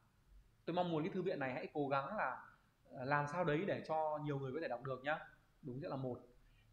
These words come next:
Yoni naritai các bạn được học rồi. Yoni naru có nghĩa là sự biến đổi về mặt thói quen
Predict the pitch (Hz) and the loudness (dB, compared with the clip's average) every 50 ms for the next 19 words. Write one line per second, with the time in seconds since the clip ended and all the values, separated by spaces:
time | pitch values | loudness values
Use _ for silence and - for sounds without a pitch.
0 | 143 139 156 160 160 165 180 190 180 175 160 151 160 156 165 170 160 160 165 165 | -2 0 2 4 4 2 2 2 2 2 4 4 2 4 4 4 4 4 2 0
1 | - 127 127 127 123 127 127 123 117 113 120 135 139 139 147 160 170 170 170 160 | 0 0 -2 -2 -2 -2 -4 -6 -6 -6 -4 -4 -2 -2 -2 -2 0 2 2 2
2 | 156 160 160 160 160 - 127 175 - 143 120 - - - - - - - 220 208 | 2 0 -2 -4 -6 -6 -4 -2 0 0 -2 -2 -6 -14 -20 -12 -8 -8 -4 -2
3 | 160 143 151 175 170 127 120 120 127 123 - 127 127 123 - 175 175 165 151 | 0 2 2 4 2 2 2 0 -2 -2 0 0 0 2 4 4 4 4 4